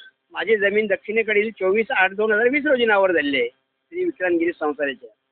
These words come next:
आणि काकांची जमीन चोवीस बारा दोन हजार एकवीस रोजी, म्हणजे पूर्ण जमीन संपली. कारण काकांचं वाटणीपत्राचं क्षेत्र काय, सतरा पॉइंट सत्तर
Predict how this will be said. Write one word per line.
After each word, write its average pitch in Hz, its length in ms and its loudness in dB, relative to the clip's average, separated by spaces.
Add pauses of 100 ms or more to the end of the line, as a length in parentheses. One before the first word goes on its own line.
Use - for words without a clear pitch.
(1800)
आणि 214 280 0
काकांची 240 580 -2
जमीन 240 320 2
चोवीस 220 400 0
बारा 214 240 4
दोन 214 200 0
हजार 220 120 0
एकवीस 254 360 0
रोजी, 165 280 2 (1160)
म्हणजे 220 140 -8
पूर्ण 262 420 2
जमीन 254 140 2
संपली. 247 400 0 (1080)
कारण 220 140 -8
काकांचं 240 580 0
वाटणीपत्राचं 247 640 0
क्षेत्र 214 300 -2
काय, 226 180 2
सतरा 202 280 -2
पॉइंट 226 240 0
सत्तर 214 380 2